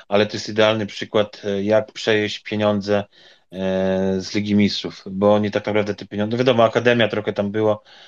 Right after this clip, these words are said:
ale bardzo dużo tej kasy przejedli na rzeczy, które, e, w normalnych sytuacji nigdy by, nigdy by na to nie wydał, bo to akurat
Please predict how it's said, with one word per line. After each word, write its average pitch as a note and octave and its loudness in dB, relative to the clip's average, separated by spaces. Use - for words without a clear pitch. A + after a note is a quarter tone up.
ale G#2 2
bardzo A2 0
dużo G#2 -4
tej G2 -2
kasy G#2 0
przejedli G2+ 0
na G2 2
rzeczy, G2+ -4
które, G2 0
e, G2 0
w - -12
normalnych G2 0
sytuacji G2 -2
nigdy F#2+ -4
by, F#2 -6
nigdy B2 -2
by C3 0
na C3+ 4
to B2+ -6
nie B2+ 2
wydał, G2+ 2
bo G#2 -4
to A2 4
akurat A2 0